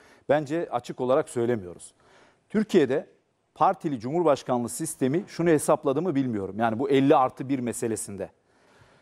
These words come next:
Şu anda Türkiye'nin bütün siyaseti H D P'ye kilitlenmiş durumda.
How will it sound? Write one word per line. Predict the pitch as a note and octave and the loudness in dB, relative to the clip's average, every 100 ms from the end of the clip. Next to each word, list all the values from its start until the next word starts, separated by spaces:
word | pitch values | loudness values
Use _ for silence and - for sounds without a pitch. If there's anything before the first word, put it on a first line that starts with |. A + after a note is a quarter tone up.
| _ _ | _ _
Şu | - - A#3+ | -10 4 4
anda | A#3 A#2+ A#2+ - _ _ _ _ _ - | 6 2 -2 -4 _ _ _ _ _ 0
Türkiye'nin | B3 A3 F#3 C#3 A2 A2 | 0 2 2 2 0 -2
bütün | F#3+ C#4+ | 2 4
siyaseti | A#3+ - D3 B2+ - B2 F#3 G#3+ - | 2 4 4 4 -2 -4 -4 -4 2
H | F3 | 2
D | F#3 | 4
P'ye | E3 E3 F#3+ | 2 2 0
kilitlenmiş | - D3+ D3+ C3+ A#2+ - | 0 -6 -2 -2 -2 -10
durumda. | A2 F2+ F2+ | -16 -16 -20